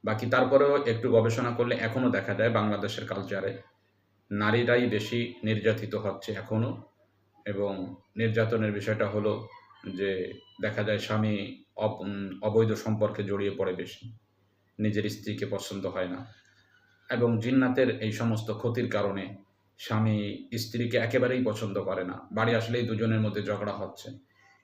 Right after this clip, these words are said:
এইরূপ অবস্থা যদি চলমান থাকে যে নিজেদের পরিবারের মধ্যে শুধু দ্বন্দ্ব হয়, সাধারণ, সাধারণ একটা বিষয় নিয়ে দুজন এত পরিমাণে রেগে যাচ্ছে যে সংসার এখনই ভেঙে যায়, এরকম একটা অবস্থা হয়ে যাচ্ছে।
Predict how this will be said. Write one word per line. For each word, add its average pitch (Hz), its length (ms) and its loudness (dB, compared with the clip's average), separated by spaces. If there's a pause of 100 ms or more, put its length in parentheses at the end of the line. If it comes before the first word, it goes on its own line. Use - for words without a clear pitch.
(120)
এইরূপ 131 240 4
অবস্থা 117 360 2
যদি 120 240 0
চলমান 107 420 4
থাকে - 400 -6 (100)
যে 104 100 -2
নিজেদের 113 440 2
পরিবারের 117 360 4
মধ্যে 104 200 0
শুধু 135 300 0
দ্বন্দ্ব 110 260 2
হয়, - 220 -8 (540)
সাধারণ, 147 460 2
সাধারণ 131 400 4
একটা 123 220 2
বিষয় 104 300 -2
নিয়ে 110 140 2
দুজন 110 400 0
এত 127 160 -2
পরিমাণে 131 420 4
রেগে 101 200 2
যাচ্ছে 95 380 -6 (220)
যে 101 120 -4
সংসার 110 460 -2
এখনই 123 280 2
ভেঙে 107 260 2
যায়, 113 280 2
এরকম 107 160 0
একটা 98 180 -2
অবস্থা 92 280 -8
হয়ে 110 100 -14
যাচ্ছে। - 260 -20